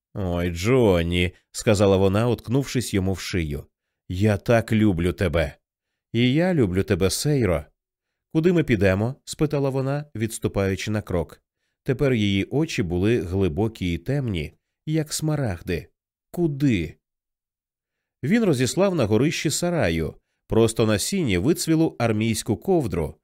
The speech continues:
стару, але чисто випрану. Повітря на горищі було тепле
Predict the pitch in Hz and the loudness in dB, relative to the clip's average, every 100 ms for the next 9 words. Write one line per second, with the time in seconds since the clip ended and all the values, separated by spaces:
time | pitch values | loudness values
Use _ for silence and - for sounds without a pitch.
0 | _ _ - - 85 107 196 - 101 92 | _ _ -10 -2 0 2 0 0 0 0
1 | 82 - 98 - 110 165 - 90 78 - | -2 -2 -4 -2 0 0 0 -2 -2 -8
2 | _ _ _ _ _ - 131 202 220 180 | _ _ _ _ _ 0 2 2 0 0
3 | 143 113 175 214 - 135 113 98 - 214 | 2 0 0 -2 -4 -2 0 0 -2 -6
4 | 175 180 | -4 -4